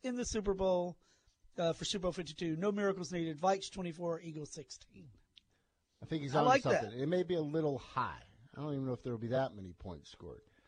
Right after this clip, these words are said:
Speaker 2: Steve always puts a lot of effort into his
Speaker 1: He,
Speaker 2: text, and I
Speaker 1: there's,
Speaker 2: appreciate that.
Speaker 1: and there's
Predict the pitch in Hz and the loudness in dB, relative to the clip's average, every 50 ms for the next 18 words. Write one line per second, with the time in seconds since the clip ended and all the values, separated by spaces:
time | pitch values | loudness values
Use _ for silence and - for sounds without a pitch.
0 | _ _ - - - - 240 262 311 311 175 147 - - 147 143 - 123 123 123 | _ _ -20 -18 -12 -10 -6 -2 0 0 0 0 -2 -2 -4 -4 -4 -4 -2 -2
1 | 117 110 - - 110 110 - 110 101 90 92 87 85 85 82 - - - 233 - | -2 -2 -2 -4 -4 -4 -4 -6 -8 -6 -8 -8 -8 -10 -12 -8 -2 -2 0 0
2 | - 71 - - - 190 220 220 202 - - - 151 127 - - 98 82 80 277 | -2 -4 -8 -6 4 8 10 10 10 10 6 2 0 -2 -2 -4 -8 -10 -4 2
3 | 226 254 247 233 214 196 220 202 165 - - | 4 8 8 8 8 8 8 6 4 4 0